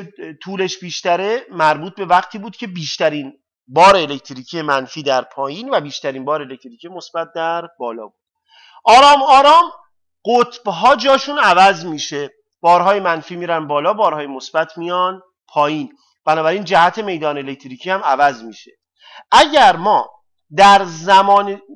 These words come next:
در، به صورت وابسته به زمان جای قطب‌های مثبت منفی رو عوض کنیم، می‌بینیم یک موج الکتریکی در فضا به وجود میاد که این موج الکتریکی در واقع همون میدان الکتریکی متغیره.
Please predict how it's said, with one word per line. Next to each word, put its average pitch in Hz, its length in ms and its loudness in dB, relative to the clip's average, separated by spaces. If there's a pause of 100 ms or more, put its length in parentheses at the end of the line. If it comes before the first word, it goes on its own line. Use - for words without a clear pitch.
در، 180 420 0
به 156 120 -14
صورت 190 380 -6 (520)
وابسته 160 480 -2
به 143 100 -8
زمان 131 500 -6 (880)
جای 254 220 2
قطب‌های 175 380 -4
مثبت 147 400 -6
منفی 143 300 -6
رو 143 80 -6
عوض 135 360 -2
کنیم، 175 460 -12 (260)
می‌بینیم 165 320 -10
یک 247 220 -10
موج 220 800 -8 (640)
الکتریکی 175 920 -8
در 285 240 2
فضا 202 400 0
به 180 120 -8
وجود 151 360 -14
میاد 123 600 -10 (760)
که 196 120 0
این 302 160 0
موج 269 380 -2
الکتریکی 175 800 -10
در 214 240 6
واقع 170 280 2
همون 233 400 -2
میدان 160 720 -2
الکتریکی 143 840 -12
متغیره. 120 880 -6